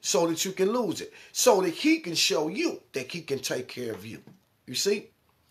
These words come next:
Now, here's the other thing. I told my wife, I said, "You know what? There's no way." I said, "Lawsuits gonna start rolling in out of so many different places." My wife sit right next to me,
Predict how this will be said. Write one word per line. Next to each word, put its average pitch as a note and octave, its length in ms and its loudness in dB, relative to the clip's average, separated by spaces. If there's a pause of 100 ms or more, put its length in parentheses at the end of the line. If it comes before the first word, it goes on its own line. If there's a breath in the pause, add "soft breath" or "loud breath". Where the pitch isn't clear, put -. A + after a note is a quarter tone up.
(420 loud breath)
Now, F3+ 240 4
here's A#3+ 260 0
the - 180 -4
other A#3 220 0
thing. G#2+ 320 -6 (1120)
I D#3 140 -8
told F#3 300 0
my E3 100 6
wife, G#3 380 0
I E3 80 -2
said, F3 320 2
"You F#3+ 80 -2
know G#3 180 2
what? A3 360 0 (500 soft breath)
There's C#4 180 2
no B3+ 160 0
way." A#3 300 0
I F#3+ 80 0
said, G#3+ 340 2
"Lawsuits C4 600 2
gonna A3 180 2
start G3 360 2
rolling B3 500 6
in A#3 520 -2
out F#3 260 2
of D#3+ 120 0 (160)
so B3 340 4
many A#3+ 320 2
different G3+ 460 0
places." A#3+ 640 2 (800 soft breath)
My A#3+ 180 4
wife C4+ 320 6
sit A3+ 280 0
right A#3 240 6
next A#3+ 340 2
to A3 100 4
me, A3 280 0